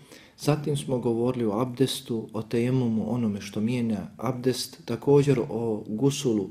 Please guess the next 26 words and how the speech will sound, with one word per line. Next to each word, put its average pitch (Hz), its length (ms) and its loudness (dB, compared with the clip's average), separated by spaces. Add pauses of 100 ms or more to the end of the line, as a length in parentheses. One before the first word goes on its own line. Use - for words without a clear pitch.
(120)
šerijatskom 120 640 0
kupanju, 120 640 0 (500)
kada 143 220 6
je 139 120 6
obaveza 123 560 2
okupati 117 540 -2
se, 110 200 -6
kada 110 280 -4
je 104 120 0
lijepo 127 380 0 (100)
okupati 110 540 -4
se 107 160 -2
i 104 40 -2
slično. 131 500 -2 (760)
I 143 100 2
došli 175 320 2
smo 139 480 2 (260)
do 127 140 0
zadnjeg 127 500 2
pitanja 117 640 -2
u 107 160 -6
poglavlju 120 960 0 (240)
o 120 340 -4
čistoći. - 640 -8 (720)
Ovo 165 280 10
pitanje 151 760 4